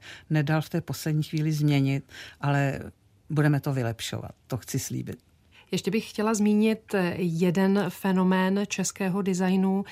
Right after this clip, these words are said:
Speaker 2: a to dvacátého století, a to je Ladislav Sutnar, který je na výstavě Director's Choice přítomen několikrát. To byl mimochodem velmi plodný designér na svou dobu.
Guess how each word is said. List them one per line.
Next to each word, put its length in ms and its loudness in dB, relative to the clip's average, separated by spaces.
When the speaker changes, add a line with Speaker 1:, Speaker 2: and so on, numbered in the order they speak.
Speaker 2:
a 100 -2
to 320 -2
dvacátého 640 -4
století, 580 -4
a 100 -8
to 140 -8
je 120 0
Ladislav 520 -4
Sutnar, 600 0
který 340 2
je 200 2
na 260 2
výstavě 520 -2
Director's 640 -2
Choice 400 -2
přítomen 800 0
několikrát. 840 0
To 180 2
byl 260 2
mimochodem 460 2
velmi 260 2
plodný 540 0
designér 480 0
na 120 -4
svou 220 -6
dobu. 240 -6